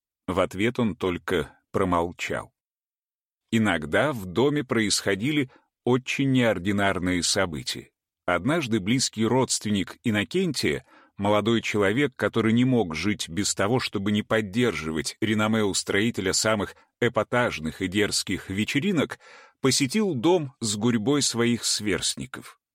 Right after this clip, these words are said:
Они сразу пустились в распутное веселье. Андрей отлично слышал их голоса,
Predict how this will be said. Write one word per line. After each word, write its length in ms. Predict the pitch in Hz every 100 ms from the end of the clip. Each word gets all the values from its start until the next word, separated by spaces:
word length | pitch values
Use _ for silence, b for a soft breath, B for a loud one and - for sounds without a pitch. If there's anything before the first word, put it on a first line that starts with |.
| _
Они 260 | 98 104 101
сразу 520 | - 113 143 117 104
пустились 680 | 113 101 - 151 139 120 - b b b
в 120 | 90
распутное 880 | 107 113 - - 135 - 127 113 110
веселье. 720 | 107 101 - 101 78 60 53 _ _ _ _ -
Андрей 380 | 98 98 98 92
отлично 520 | - 104 101 - 98
слышал 500 | - 107 107 101 92
их 180 | 92 -
голоса, 680 | 101 107 107 113 - 107 64